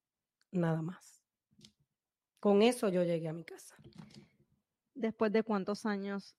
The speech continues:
Speaker 2: de matrimonio?
Speaker 1: Después de casi veintitrés años de matrimonio.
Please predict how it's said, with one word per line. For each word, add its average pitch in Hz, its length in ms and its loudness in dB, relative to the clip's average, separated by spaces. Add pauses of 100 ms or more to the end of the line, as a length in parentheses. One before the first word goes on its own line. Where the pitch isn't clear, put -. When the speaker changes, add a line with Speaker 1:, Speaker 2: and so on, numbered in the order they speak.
(140)
Speaker 2:
de 196 160 -2
matrimonio? 185 600 -2
Speaker 1:
Después 185 340 4
de 185 120 8
casi 190 300 4
veintitrés 180 560 0
años 160 200 0
de 160 100 2
matrimonio. 160 500 4